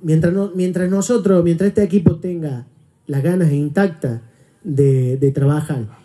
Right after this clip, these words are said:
y con el acompañamiento de ustedes, de los funcionarios, con el acompañamiento de la gente, seguramente vamos a seguir haciendo mucho más por Punta del Agua. Esa es la verdadera, la verdadera meta. Así que quiero agradecerles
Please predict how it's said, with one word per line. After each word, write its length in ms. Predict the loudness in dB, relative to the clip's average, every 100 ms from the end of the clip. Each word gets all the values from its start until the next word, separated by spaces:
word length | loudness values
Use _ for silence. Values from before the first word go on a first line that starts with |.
| -8
y 100 | -4
con 160 | -2 0
el 100 | 0
acompañamiento 720 | 0 0 2 4 4 4 2
de 60 | 2
ustedes, 420 | 0 0 2 4
de 80 | 2
los 100 | -2
funcionarios, 760 | -4 -2 2 4 4 2 0 -6
con 140 | -6 -2
el 100 | -2
acompañamiento 920 | -2 0 2 4 4 4 4 2 -2 -12 -20 -6 0
de 100 | 2
la 80 | 2
gente, 540 | -2 -2 -2 -6 -6 -10 _ -20 -10
seguramente 1000 | -2 0 2 0 0 0 2 0 0 -6 -6
vamos 360 | 0 2 2
a 40 | 0
seguir 320 | 2 2 2
haciendo 320 | 0 0 0
mucho 280 | 0 0 0
más 180 | -2 -2
por 160 | -2 0
Punta 280 | 0 2
del 180 | 2 2
Agua. 340 | 2 0 -2 -8 -18 _ 0
Esa 260 | 2 2
es 80 | 2
la 100 | 2
verdadera, 840 | -2 -2 -4 0 2 2 0 -2 -8 _ -2
la 80 | 2
verdadera 420 | 2 4 4 4
meta. 280 | 0 0 -2
Así 220 | 0 0
que 340 | 2 2 -2 -10 _ _ _
quiero 180 | 2 2
agradecerles 840 | 2 -2 -2 -4 -4 -4 -4 -4